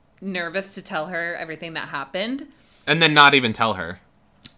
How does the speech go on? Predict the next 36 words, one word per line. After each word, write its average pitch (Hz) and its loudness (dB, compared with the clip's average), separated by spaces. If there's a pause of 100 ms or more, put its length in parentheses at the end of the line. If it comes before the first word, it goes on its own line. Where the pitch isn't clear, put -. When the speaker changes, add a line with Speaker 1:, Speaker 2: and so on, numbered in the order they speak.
Speaker 1:
Yeah, 262 4
like, 247 -2
how 294 4
could 587 -2
she 571 -4
make 359 0
jokes 254 -2
when 233 -4
she 240 -8
fucked 269 -6
her 262 -8
stupid 262 -6
ex 214 -2
last 185 -4
night 165 -8
and 185 -8
literally 220 0
ended 208 10
the - 6
Speaker 2:
Ugh. 208 4
Speaker 1:
most 202 -4
important 226 -2
relationship 214 -4
in 202 -2
her 190 -6
life? 175 -2
I'm 233 -6
so 349 0
mad 294 4
at 247 0
her, 220 0
like 196 -2 (240)
Speaker 2:
It's 220 4
also 277 8
just, 349 0
like, 277 6